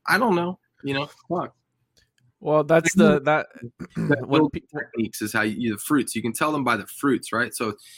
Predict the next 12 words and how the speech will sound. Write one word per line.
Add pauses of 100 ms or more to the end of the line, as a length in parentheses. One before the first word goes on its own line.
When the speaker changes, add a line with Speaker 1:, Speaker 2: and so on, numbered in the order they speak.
(140)
Speaker 1:
you
can
see,
like,
the
red
bricks
are (160)
fucking
everywhere. (300)
So (140)
that,